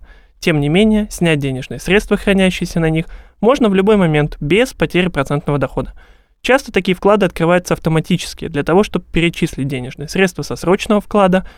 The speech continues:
после окончания его срока.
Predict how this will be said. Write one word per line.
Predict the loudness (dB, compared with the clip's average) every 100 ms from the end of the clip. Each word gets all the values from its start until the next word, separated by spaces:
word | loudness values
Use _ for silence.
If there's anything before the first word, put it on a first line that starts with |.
| -20 _
после | 0 2 0 -2 -6
окончания | -6 -4 -2 0 2 0 -4
его | -4 -2 -4 -6 _
срока. | -6 -4 -4 -8